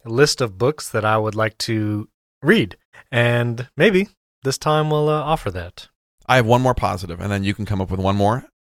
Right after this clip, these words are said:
Speaker 2: and we
Speaker 1: Okay.
Speaker 2: can be done.
Speaker 1: Very good.
Speaker 2: Here we go. My last positive is this. It'll start a little negative, but, but watch me, watch me
Speaker 1: Mm-hmm.
Speaker 2: work here.
Speaker 1: Takes turns.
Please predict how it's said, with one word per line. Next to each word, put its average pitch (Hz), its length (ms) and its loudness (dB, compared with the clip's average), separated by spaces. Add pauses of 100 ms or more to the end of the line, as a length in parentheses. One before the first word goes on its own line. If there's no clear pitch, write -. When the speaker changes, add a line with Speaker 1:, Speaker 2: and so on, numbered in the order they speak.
(100)
Speaker 2:
and 117 80 0
we - 40 4
Speaker 1:
Okay. 90 100 0
Speaker 2:
can 120 80 0
be 92 80 4
done. - 220 -6 (180)
Speaker 1:
Very 107 160 -2
good. 92 180 -14
Speaker 2:
Here 110 100 6
we 113 60 6
go. 92 180 -2 (240)
My 101 100 0
last 113 220 2
positive 98 420 -2
is 85 120 -4
this. - 360 -12 (380)
It'll 135 160 0
start 254 240 4
a 240 40 2
little 180 160 2
negative, 95 380 0
but, - 200 -2
but 117 300 0 (100)
watch 117 420 0
me, 98 240 -2 (140)
watch 135 240 0
me 110 60 4
Speaker 1:
Mm-hmm. 87 100 2
Speaker 2:
work 76 120 -2
here. - 220 -6 (240)
Speaker 1:
Takes 123 180 -2
turns. 87 340 -14